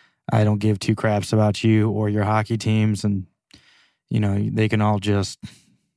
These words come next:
freaking just burn to the ground for all I care. Not the players, just the franchises. Uh, anyways, if I was a Rams fan,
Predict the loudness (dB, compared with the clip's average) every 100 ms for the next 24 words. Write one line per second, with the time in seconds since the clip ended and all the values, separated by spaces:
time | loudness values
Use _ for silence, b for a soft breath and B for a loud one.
0 | _ -18 -16 -8 -4 -4 -4 -4 -6 -2
1 | 0 0 -2 -2 -2 -2 -4 -4 -4 -4
2 | -4 -4 -4 B B B B 0 0 0
3 | -4 0 0 0 -2 -4 -6 -2 -2 0
4 | -4 -4 -2 0 -2 -2 -2 -6 B B
5 | B B B 2 2 4 2 2 2 2
6 | 0 b b b 4 6 6 4 4 2
7 | 0 0 0 0